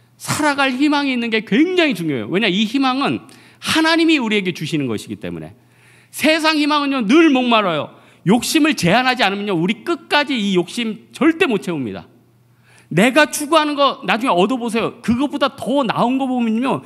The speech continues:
이게 별로 아닌 것처럼 보여요. 그래서요, 어느 시점에서 내 욕심을 제한할 필요가 있어요. 내가, 아니, 내가 만 원짜리 음식이면은 맛있다. 그럼 여기 절제해야 돼요. 저 이만 원짜리, 아유, 더 많이, 어, 저 삼만 원짜리,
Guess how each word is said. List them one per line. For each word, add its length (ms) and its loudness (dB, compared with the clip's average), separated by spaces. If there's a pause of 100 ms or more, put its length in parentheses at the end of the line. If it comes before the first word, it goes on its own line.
(140)
이게 320 -2
별로 340 2
아닌 300 -6
것처럼 420 -8
보여요. 220 -8 (340)
그래서요, 760 0
어느 280 0
시점에서 800 -4
내 160 0
욕심을 380 -4
제한할 400 -6
필요가 240 -12
있어요. 340 -20 (1800)
내가, 640 -2
아니, 220 -4
내가 180 -2
만 240 -4
원짜리 300 -2
음식이면은 1080 -4 (140)
맛있다. 400 -10
그럼 160 -6 (260)
여기 240 -2
절제해야 480 -10
돼요. 120 -20 (520)
저 140 -16
이만 320 -4
원짜리, 320 -6
아유, 140 -10
더 100 -12
많이, 220 -8
어, 80 -10
저 100 -12
삼만 280 -8
원짜리, 200 -14